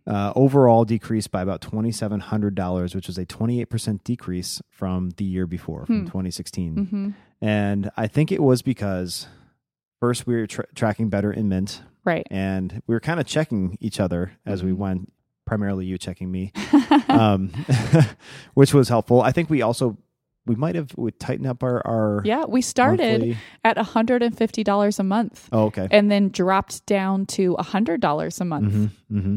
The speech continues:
Speaker 2: So that's pretty cool. And
Speaker 1: Yeah.
Speaker 2: now, looking forward, we're gonna do eighty dollars a month. So that's almost a fifty percent decrease. I, I do think that some of our, some of our numbers in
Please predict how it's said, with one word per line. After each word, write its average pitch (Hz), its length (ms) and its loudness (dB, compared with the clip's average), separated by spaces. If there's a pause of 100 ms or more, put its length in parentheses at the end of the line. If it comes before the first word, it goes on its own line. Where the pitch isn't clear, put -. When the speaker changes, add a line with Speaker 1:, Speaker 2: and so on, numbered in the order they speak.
(100)
Speaker 2:
So - 160 0
that's 202 220 0
pretty 294 220 0
cool. 185 260 2
And 190 220 0
Speaker 1:
Yeah. 190 80 0
Speaker 2:
now, 220 300 4 (260)
looking 208 300 4
forward, 196 600 6 (260)
we're 196 120 4
gonna 190 200 0
do 196 160 0 (100)
eighty 247 300 4
dollars 156 400 2
a 170 40 0
month. 156 360 -2
So 208 140 8
that's 202 340 2
almost 208 720 2 (180)
a 190 80 6
fifty 208 420 4
percent 185 600 0
decrease. - 720 -4 (920)
I, 233 120 4 (200)
I 240 100 8
do 254 260 2
think 277 280 2
that 202 240 4
some 285 340 2
of 320 140 4
our, 220 260 8
some 262 320 2
of 294 160 4
our 226 120 6
numbers 175 640 2
in 180 380 2